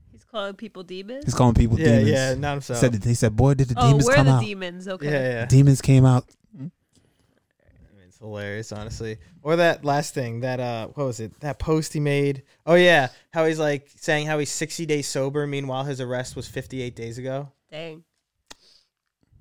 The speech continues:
Speaker 3: You saw that?
Speaker 2: Oh, maybe he's just bad at maths. Maybe not
Speaker 3: Two
Speaker 2: smart, bro. This is
Speaker 3: days?
Speaker 2: what it is.
Speaker 3: Bro.
Speaker 2: I still, yo, listen, I don't care what y'all say. I'm a John Jones fan.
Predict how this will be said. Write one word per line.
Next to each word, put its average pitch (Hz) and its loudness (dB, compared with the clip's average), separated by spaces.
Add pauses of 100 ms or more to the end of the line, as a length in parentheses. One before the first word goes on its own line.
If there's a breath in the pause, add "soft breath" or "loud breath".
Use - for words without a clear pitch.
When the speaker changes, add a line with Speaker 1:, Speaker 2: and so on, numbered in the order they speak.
(260)
Speaker 3:
You - -20
saw 113 -12
that? 127 -12 (160)
Speaker 2:
Oh, 104 0 (100)
maybe 151 4
he's 190 2
just 170 4
bad 170 4
at 160 0
maths. - -6 (180)
Maybe 170 -4
not 403 -2
Speaker 3:
Two - 2
Speaker 2:
smart, 349 -2
bro. - -2
This 311 0
is 277 -4
Speaker 3:
days? 277 -6
Speaker 2:
what 294 -4
it 330 0
is. 294 -2
Speaker 3:
Bro. 95 -10 (340)
Speaker 2:
I - 4
still, - 4
yo, 202 6
listen, 147 2
I 165 4
don't 302 4
care 185 6
what 160 4
y'all 117 4
say. 113 -2
I'm 139 -2
a 214 -2
John 120 4
Jones 120 2
fan. 104 -8